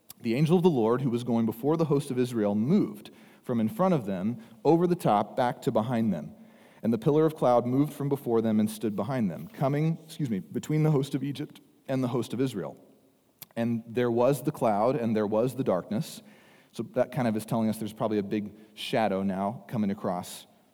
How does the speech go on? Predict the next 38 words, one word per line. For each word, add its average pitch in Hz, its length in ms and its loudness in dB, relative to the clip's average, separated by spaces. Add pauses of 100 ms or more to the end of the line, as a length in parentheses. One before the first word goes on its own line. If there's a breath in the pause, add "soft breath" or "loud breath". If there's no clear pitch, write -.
the, 104 120 -8 (140)
the 113 80 -6
people 101 260 -6
of 95 100 -4
Israel. 85 380 -8 (320 loud breath)
And 117 120 -2
it 120 80 -4
lit 170 180 6
up 185 140 8
the 170 80 4
night 107 300 0 (100)
without 117 320 0
one 127 240 0
coming 127 280 0
near 107 120 2
the 104 120 -2
other 95 220 -2
all 92 140 -6
night. 85 240 -6
One 104 240 -2
what? 92 260 -6
One 120 220 0
army 104 320 0
coming 101 320 -2
near 95 120 -2
the 90 120 -6
other 87 160 -8
people. - 400 -14 (320 soft breath)
The - 80 -12
pillar 127 280 0
of 110 80 -2
fire 101 280 0
separates 101 640 -4
God's 87 260 -8
people 90 320 -10
from 92 160 -8
their 80 120 -6
enemies. - 460 -14